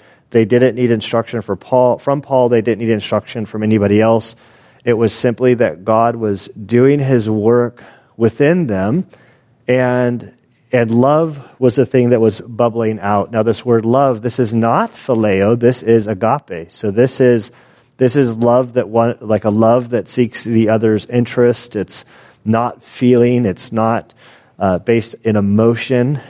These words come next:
It is a, a, a, a, like, a strong, deep, um, sort of abiding love. Uh, Paul speaks of this in Romans five five, where he says,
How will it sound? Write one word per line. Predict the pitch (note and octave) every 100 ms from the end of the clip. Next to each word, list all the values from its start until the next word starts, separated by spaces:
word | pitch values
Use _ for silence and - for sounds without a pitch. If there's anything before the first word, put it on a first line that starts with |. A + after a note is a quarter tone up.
| -
It | G#2+ F#2+
is | A2 G#2+ G2+ F#2+ - _ _ _ _ _ -
a, |
a, | F#2+ G2 - A#2+ -
a, | A#2 A2+ -
a, | A#2+
like, | A2+ A#2
a |
strong, | G2+ - - B2+ B2 A#2+ G#2+ G2+ G#2 F#2+
deep, | A#2+ B2 A2 - - - -
um, | G2+ G2 G2 F#2+ -
sort | - A2+
of | G#2+
abiding | G#2 G2 A#2 A2+ A#2+ A#2+ A2+ A2 - A2
love. | G#2+ A2+ G2+ G2 - _ _ _ _ _ -
Uh, | G2 - -
Paul | - C#3+ A#2+
speaks | - - - D3 -
of | B2 G#2
this | G#2+ A#2 - _ _ _ _ _ -
in | A#2 A#2
Romans | B2 B2 B2 A#2
five | - - A#2+ A#2 G#2+
five, | - B2 G#2+ G2+ G2
where | G#2 A2
he | F#2+ A#2+
says, | A2 A#2+ A#2 A2+ G#2+